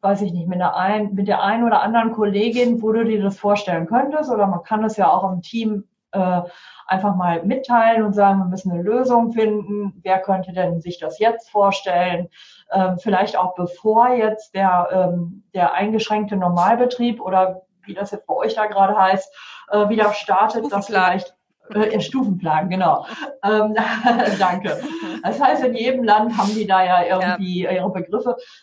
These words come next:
Speaker 1: So, und, äh, dass man dann irgendwie sagt, okay, ähm, wer wäre vielleicht auch jetzt bereit? Natürlich kann man da jetzt keinen,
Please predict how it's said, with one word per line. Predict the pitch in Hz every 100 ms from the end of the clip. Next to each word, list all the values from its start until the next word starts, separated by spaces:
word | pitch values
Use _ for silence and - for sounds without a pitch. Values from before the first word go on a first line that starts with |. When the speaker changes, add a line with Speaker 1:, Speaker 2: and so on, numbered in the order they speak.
| _
Speaker 1:
So, | _ 247 220 -
und, | 190 202
äh, | 190 190
dass | 196 196
man | 196 196
dann | 202
irgendwie | 208 208 208 202
sagt, | 190 196 -
okay, | 202 220 214 175 175
ähm, | 180 175 180 _ _
wer | 175 185 180 175 _
wäre | 185 180 190 185
vielleicht | 180 175
auch | - 170
jetzt | 214 -
bereit? | 202 165 - -
Natürlich | 196 233 262 254
kann | - 208
man | 208
da | 190
jetzt | 185 185 -
keinen, | 185 180 175 175